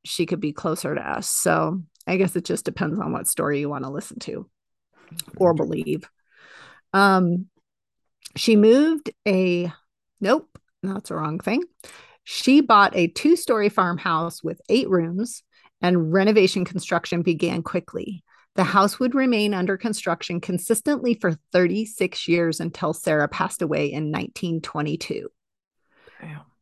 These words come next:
Speaker 1: And it
Speaker 2: Yes,
Speaker 1: wasn't
Speaker 2: that's what you do with all your money. You just build
Speaker 1: Right.
Speaker 2: more house on your house.
Speaker 1: It literally was under construction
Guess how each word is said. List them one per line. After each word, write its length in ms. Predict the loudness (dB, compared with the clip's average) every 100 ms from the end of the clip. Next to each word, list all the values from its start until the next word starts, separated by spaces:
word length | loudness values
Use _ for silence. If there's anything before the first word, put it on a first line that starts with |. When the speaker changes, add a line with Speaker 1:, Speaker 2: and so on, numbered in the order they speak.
| _ _ _
Speaker 1:
And 140 | 2
it 80 | 6
Speaker 2:
Yes, 80 | 8
Speaker 1:
wasn't 220 | 10 8 6
Speaker 2:
that's 80 |
what 160 | 2 -2
you 60 | -4
do 240 | -2 2
with 180 | 2 2
all 120 | 0
your 100 | 0
money. 280 | -2 -4 -4
You 120 | -6
just 260 | -6 -8 0
build 320 | 2 2 0 -14 _
Speaker 1:
Right. 320 | 2 2 0 -4 -4
Speaker 2:
more 100 | -2
house 360 | 0 0 0
on 120 | -2 -2
your 120 | -4
house. 440 | -2 -2 -4 -8 _ _ _ _ _ _ 0
Speaker 1:
It 220 | 4 4
literally 760 | 6 8 10 10 12 10 8 6
was 220 | 6 6
under 260 | 4 4
construction 960 | 2 0 0 0 0 0 -2 -2 -2 -4